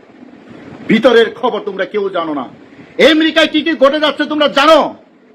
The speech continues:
কিছুই জানো না। তাহলে তোমরা আজকে যে এইসব উল্টাপাল্টা কথাবার্তা বলছো, কেন বলছো? তোমরা যা ইউনিটি ধ্বংস করতেছো, কেন করতেছো? ব্যক্তিগত আক্রমণ কি জন্য করো?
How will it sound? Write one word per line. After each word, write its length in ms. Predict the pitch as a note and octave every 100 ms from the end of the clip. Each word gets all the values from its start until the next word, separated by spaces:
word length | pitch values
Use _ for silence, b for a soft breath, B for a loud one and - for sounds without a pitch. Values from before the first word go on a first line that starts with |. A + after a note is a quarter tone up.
| _ _ _ _ _ _ -
কিছুই 320 | B3+ D4+ D4
জানো 220 | C4+ C4
না। 220 | A3+ C#3+ - _ _ _ _ _ _ _ _ _ - - - - - -
তাহলে 400 | B3 D4 D4 G3 - _ _ _ _ _ _ _ _
তোমরা 220 | G#3 A3+
আজকে 360 | A#3 C4 - C4
যে 100 | A#3+
এইসব 280 | A3+ A#3+ A3+
উল্টাপাল্টা 400 | A3 A3+ A3+ A3+
কথাবার্তা 380 | G#3+ G3+ G3+ G#3
বলছো, 460 | F#3 F#3 F#3+ C#3 - - - - - - - _ - -
কেন 200 | G3 A#3
বলছো? 420 | B3 B3 G3 C#3 - - _ - - -
তোমরা 240 | G3+ G#3+ A3+
যা 240 | B3 A3+ A3 -
ইউনিটি 420 | A3 D#4 D#4+ D#4
ধ্বংস 280 | B3+ C4 C4
করতেছো, 380 | B3+ B3+ A#3 G#3
কেন 180 | B3
করতেছো? 460 | C4 C4 A#3+ F#3+ - - - -
ব্যক্তিগত 340 | - A#3 C#4 C4+
আক্রমণ 340 | C#4 C#4 C#4
কি 140 | C4+ C4
জন্য 220 | C#4 C#4
করো? 300 | C4+ F#3